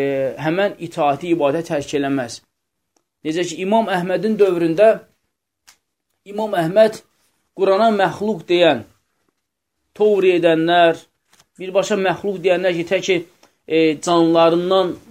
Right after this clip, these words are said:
bunlara toxunmasın və, və s. İmam Əhməd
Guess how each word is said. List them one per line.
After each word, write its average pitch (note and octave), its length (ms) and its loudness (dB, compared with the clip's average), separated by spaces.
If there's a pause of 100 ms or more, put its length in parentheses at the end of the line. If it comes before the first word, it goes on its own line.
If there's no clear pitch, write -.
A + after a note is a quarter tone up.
bunlara E3 420 -2
toxunmasın E3+ 680 -4
və, D#3+ 60 0 (100)
və D3+ 100 -4
s. - 80 -10 (1900)
İmam B3 320 0
Əhməd A#3 460 2